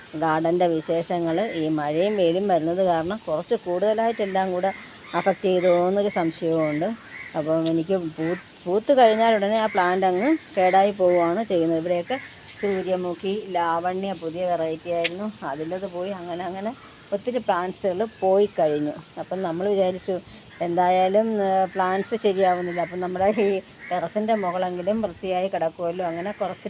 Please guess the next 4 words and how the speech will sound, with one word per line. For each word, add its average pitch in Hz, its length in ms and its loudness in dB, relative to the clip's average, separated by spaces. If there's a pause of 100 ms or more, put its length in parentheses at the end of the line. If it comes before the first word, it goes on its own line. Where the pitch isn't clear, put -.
ടബുകൾ 180 360 -2
മാറ്റാമെന്ന് 180 720 -4 (500)
ഉദ്ദേശിച്ച് 190 480 2
വെച്ചേക്കുവാണ്. 185 920 -2